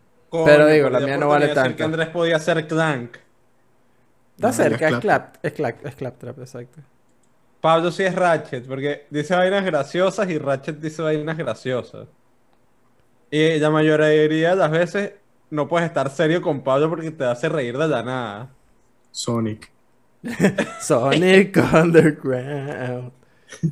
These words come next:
Speaker 1: Yo creo que sí, Padilla, él puede ser Ratchet.
Speaker 3: Ratchet. Entonces.
Speaker 2: Si ustedes dicen,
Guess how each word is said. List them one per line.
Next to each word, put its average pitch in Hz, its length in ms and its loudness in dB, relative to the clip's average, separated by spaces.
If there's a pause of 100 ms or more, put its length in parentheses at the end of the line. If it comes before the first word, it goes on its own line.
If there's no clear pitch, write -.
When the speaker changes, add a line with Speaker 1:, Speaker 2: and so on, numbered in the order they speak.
(340)
Speaker 1:
Yo 139 120 -2
creo 240 220 4
que 233 120 4
sí, 175 200 0
Padilla, 147 360 2
él 127 80 -4
puede 160 180 0
ser 170 220 -2
Ratchet. 131 580 -2 (1200)
Speaker 3:
Ratchet. 117 440 2 (3500)
Entonces. 123 520 -2
Speaker 2:
Si 143 160 -8
ustedes 143 360 -4
dicen, 196 460 -2